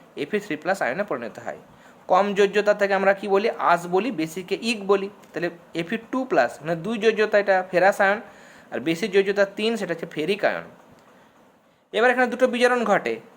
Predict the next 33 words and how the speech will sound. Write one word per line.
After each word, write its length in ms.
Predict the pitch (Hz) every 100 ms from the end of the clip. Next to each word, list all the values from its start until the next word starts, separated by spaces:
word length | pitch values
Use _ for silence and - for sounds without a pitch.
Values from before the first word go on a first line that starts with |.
| _ 156
জলের 200 | 175 214
মধ্যে 200 | 226 220
হাইড্রোজেন 480 | 208 190 208 196 196
আয়নের, 400 | 170 165 170 190
আহ, 480 | 185 - 123 123 120
বিজারণ 400 | 127 147 170 151
ঘটে, 160 | 170
হাইড্রোজেন 460 | 190 131 127 135 135
গ্যাস 180 | 120 165
উৎপন্ন 380 | 175 185 208 208
হয়, 160 | 247 277 - -
আর 100 | 175
অক্সিজেন 440 | 202 185 196 185 180
গ্যাসের 220 | 175 180
বিজারণ 300 | 147 143 147
ঘটে, 160 | 190
জল 200 | 196 196
উৎপন্ন 380 | 135 - 107 104
হয়। 180 | 113 85 - - _ -
এভাবে 300 | 156 175 214
লোহায় 260 | 170 160 160
মরচে 300 | 135 - 135
পড়ে 180 | 147
এবং 140 | 202 160
লোহা 200 | 131 151
ক্ষয়ে 320 | - 127 120
গিয়ে 200 | 160 269 - -
ব্যবহারের 480 | 120 117 123 180 202
অনুপযোগী 600 | 165 196 208 165 143 135
হয়ে 200 | 131 120
ওঠে, 260 | 110 104 110 - - - -
তাই 240 | 139 220
লোহায় 380 | 220 131 139 139